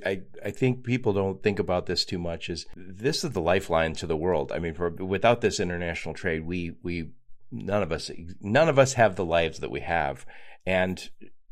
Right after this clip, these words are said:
it wasn't always this way. There was times when boats would be attacked. There was pirates. That, that was the way of the world for much of our existence. It's probably only since World War Two, World War One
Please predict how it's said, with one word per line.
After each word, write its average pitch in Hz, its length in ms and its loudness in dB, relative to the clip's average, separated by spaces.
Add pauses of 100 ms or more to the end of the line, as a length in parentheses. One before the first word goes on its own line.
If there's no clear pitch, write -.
(140)
it 92 120 -4
wasn't 135 480 2
always 95 400 2
this 90 240 -2
way. 82 460 -2 (160)
There 104 160 4
was 110 300 4
times 98 440 4
when 87 360 -2 (160)
boats 101 340 0
would 92 160 0
be 90 160 0
attacked. 104 720 2
There 85 100 0
was 98 120 2
pirates. 110 540 6
That, 80 260 0
that 107 180 4
was 117 260 2 (280)
the 104 100 2
way 107 240 8
of 120 100 10
the 107 80 6
world 98 480 4
for 104 280 2
much 95 520 2
of - 640 -4 (200)
our 85 180 6
existence. 87 720 -2 (320)
It's 101 180 0
probably 139 400 8
only 110 340 6
since 120 340 2
World 101 240 4
War 95 180 6
Two, 107 400 2
World 95 240 0
War 87 160 2
One 98 400 4